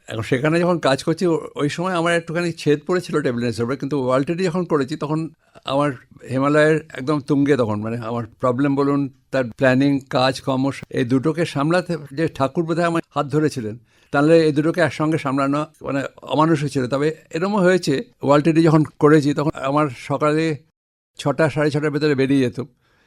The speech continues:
বাড়ি ফিরতাম তখন একটা দেড়টা। আমার মেয়ে তখন পাঁচ বছর বয়স হয়নি পুরো, সেখানে আমার স্ত্রী সামলাতেন সেখানে, এখানে আমাকে খুবই সহযোগিতা করেছিলেন সবসময়। আমার টেবিল টেনিসের ছাত্রছাত্রী বা যারা আমার সঙ্গে সময় খেলাধুলো করেছেন,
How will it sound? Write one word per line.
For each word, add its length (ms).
বাড়ি 280
ফিরতাম 340
তখন 360
একটা 260
দেড়টা। 420
আমার 260
মেয়ে 340
তখন 300
পাঁচ 180
বছর 380
বয়স 280
হয়নি 220
পুরো, 300
সেখানে 280
আমার 180
স্ত্রী 260
সামলাতেন 420
সেখানে, 340
এখানে 320
আমাকে 300
খুবই 160
সহযোগিতা 480
করেছিলেন 420
সবসময়। 340
আমার 180
টেবিল 220
টেনিসের 340
ছাত্রছাত্রী 800
বা 160
যারা 260
আমার 120
সঙ্গে 300
সময় 280
খেলাধুলো 520
করেছেন, 480